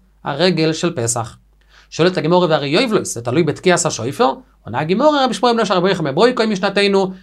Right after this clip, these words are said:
שזה לא תלוי בתקיעת השופר, אלא מיד בכניסת ראש השונה א' תשרי מתחיל יובל. ורב אשר אמר,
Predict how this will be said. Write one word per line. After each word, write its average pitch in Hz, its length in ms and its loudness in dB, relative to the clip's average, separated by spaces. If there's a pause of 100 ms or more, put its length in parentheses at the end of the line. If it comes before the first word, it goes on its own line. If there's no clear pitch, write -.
שזה 135 240 -4
לא 190 180 4
תלוי 165 160 2
בתקיעת 165 380 -2
השופר, 190 420 0
אלא 165 80 4
מיד 160 380 2
בכניסת 170 460 -4
ראש 139 160 -8
השונה 156 300 -2
א' 175 100 2 (100)
תשרי 196 360 0
מתחיל 185 340 0
יובל. 123 300 -2 (1200)
ורב 156 160 4
אשר 147 240 2
אמר, 185 180 2